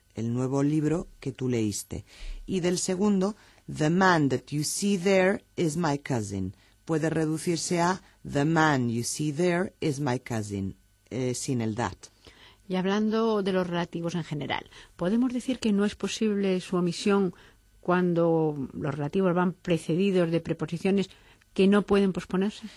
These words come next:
Speaker 1: Efectivamente, como during, beyond, beside, opposite, etcétera. Así, en la oración, "The table beside which you are sitting is black", la mesa al lado de la cual tú estás sentada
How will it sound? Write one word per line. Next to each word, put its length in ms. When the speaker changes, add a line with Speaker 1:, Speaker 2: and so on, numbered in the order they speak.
Speaker 1:
Efectivamente, 840
como 280
during, 600
beyond, 640
beside, 640
opposite, 640
etcétera. 580
Así, 460
en 200
la 80
oración, 640
"The 120
table 500
beside 640
which 640
you 280
are 140
sitting 600
is 280
black", 480
la 160
mesa 380
al 140
lado 200
de 140
la 140
cual 320
tú 100
estás 300
sentada 640